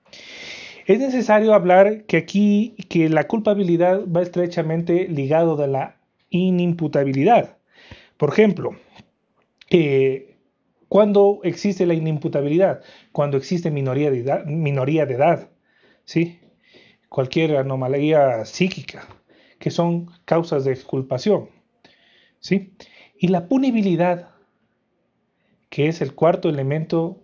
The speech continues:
del concepto de delito, que no es más que la sanción prevista en el tipo penal que debe ser impuesta a un hecho típico, antijurídico y culpable. Hay varios autores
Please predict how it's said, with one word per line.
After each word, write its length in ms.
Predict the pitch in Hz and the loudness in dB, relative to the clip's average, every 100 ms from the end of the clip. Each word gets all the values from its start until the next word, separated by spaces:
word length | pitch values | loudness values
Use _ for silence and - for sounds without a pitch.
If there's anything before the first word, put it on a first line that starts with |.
| _ _ _ - | _ _ _ -12
del 120 | 135 | -12
concepto 580 | - - 180 170 175 170 | -10 -4 -2 -2 0 0
de 80 | |
delito, 420 | 170 156 135 147 160 _ _ _ _ _ - _ _ _ - - - - | 0 -2 -6 -12 -14 _ _ _ _ _ -20 _ _ _ -20 -20 -20 -4
que 140 | 175 | 0
no 100 | 175 | 2
es 160 | 220 208 | 2 2
más 480 | 214 220 208 - - - _ _ _ _ _ _ _ _ _ _ | 2 2 -2 -10 -18 -20 _ _ _ _ _ _ _ _ _ _
que 140 | - 175 | 2 4
la 120 | 170 | 4
sanción 600 | 170 156 143 214 240 220 | 0 -4 -2 0 0 0
prevista 680 | 190 170 185 - 190 180 - | -2 0 -2 -2 -4 -4 -8
en 140 | 165 143 | -6 -4
el 180 | 135 | -4
tipo 300 | 139 190 190 | -4 -2 -2
penal 480 | 190 170 165 170 170 - _ _ _ _ _ _ - | -2 -2 -2 -4 -6 -12 _ _ _ _ _ _ -4
que 140 | 143 | -2
debe 240 | 143 170 | 0 -2
ser 300 | 165 160 175 - | -2 -4 -4 -6
impuesta 760 | 151 131 175 170 - 143 151 _ _ _ _ _ _ _ _ _ _ | -8 -2 -2 -2 -6 -10 -10 _ _ _ _ _ _ _ _ _ _
a 140 | 143 | -2
un 100 | 143 | 0
hecho 300 | 156 156 135 | -2 -2 -2
típico, 640 | - 196 165 165 165 156 - | 0 -2 -2 -6 -6 -8 -8
antijurídico 920 | 156 147 139 139 165 160 165 - 156 | -8 -6 -6 -4 -2 -2 -6 -8 -8
y 140 | 185 160 | -8 -8
culpable. 500 | 123 123 127 127 - _ _ _ _ _ _ _ _ - - - _ | -8 -6 -6 -6 -10 _ _ _ _ _ _ _ _ -20 -20 -20 _
Hay 140 | 269 | 0
varios 300 | 254 233 208 | 2 2 2
autores 680 | 165 - 185 190 170 - - | -2 2 2 2 0 -8 -18